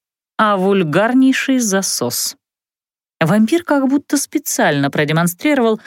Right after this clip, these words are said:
что и впрямь мог бы ее выпить, но обошелся лишь прокушенной губой. «Скотина»,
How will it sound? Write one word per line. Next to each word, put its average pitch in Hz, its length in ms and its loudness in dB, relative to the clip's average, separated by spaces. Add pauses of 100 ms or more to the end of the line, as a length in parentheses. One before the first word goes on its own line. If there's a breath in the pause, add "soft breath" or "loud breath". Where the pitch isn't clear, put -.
(200 loud breath)
что - 200 -2
и 220 100 2
впрямь 214 480 0 (440)
мог 156 400 2
бы 156 120 0
ее 202 320 2
выпить, - 560 -4 (640)
но 320 200 4
обошелся 302 520 0
лишь 269 240 0
прокушенной 285 640 0
губой. 196 580 2 (1040)
«Скотина», 139 1600 -2